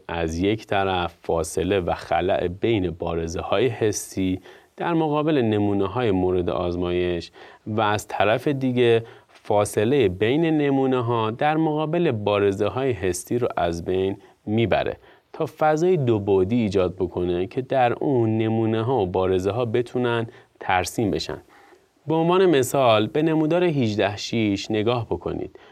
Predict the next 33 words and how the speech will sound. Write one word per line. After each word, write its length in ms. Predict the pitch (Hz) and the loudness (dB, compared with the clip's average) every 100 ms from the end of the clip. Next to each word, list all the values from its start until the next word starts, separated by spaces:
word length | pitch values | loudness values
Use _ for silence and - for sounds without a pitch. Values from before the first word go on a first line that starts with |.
| _ | _
جایی 280 | 131 170 185 | 0 2 2
که 140 | - 98 | 2 -2
کیو 300 | - 101 98 | -2 -2 0
دی 240 | 98 95 | 0 0
اِی 320 | 131 131 107 | 2 2 2
برای 420 | 110 117 143 160 | 2 0 2 0
قیاس 520 | 127 117 113 123 135 95 | 0 0 0 0 -2 -2
مناطق 640 | 92 95 98 98 135 113 | 0 0 0 -2 -2 -2
مختلف 720 | 95 92 90 - 92 127 107 90 | 0 -2 -2 -6 -4 -4 -4 -6
تولید 340 | - 92 90 - | -4 -2 -4 -6
کنندهٔ 500 | 98 95 98 139 147 | -4 -2 -2 -2 -2
قهوه 500 | 139 123 113 110 104 | -4 -4 -2 -2 -2
در 280 | 107 131 | 0 -2
کشور 420 | 143 139 - 131 120 | -2 -6 -2 -2 0
رواندا 500 | 117 113 110 104 101 | 0 0 0 -2 0
به 180 | 101 | 0
کار 260 | 92 123 135 | 0 0 0
گرفته 420 | 110 85 82 - | 2 0 -2 -8
شده. 300 | - - - - - - - _ - | -6 -8 -8 -12 -20 -20 -20 _ -6
بدین 340 | 87 95 123 | -2 0 2
معنی 340 | 123 113 110 107 | 2 2 0 0
که 240 | 107 98 | 0 -2
تنوع 580 | - 95 92 87 92 87 | -4 -4 -2 -2 -2 -2
در 220 | 85 87 | 0 0
مشخصهٔ 760 | 127 131 127 117 - 110 117 110 | 0 -2 -4 -4 -4 -4 -2 -2
مزه 380 | 107 104 101 104 | 0 -2 -2 -4
ها 280 | 98 104 92 | -4 -4 -4
در 180 | 90 | -2
این 160 | 87 117 | -2 -2
کشور 440 | 120 107 - 98 | -4 -6 -6 -6
رو 340 | 92 92 87 - | -4 -4 -6 -6
نمایش 480 | 90 80 78 73 - - | -6 -4 -4 -6 -8 -12
می‌ده. 220 | - | -14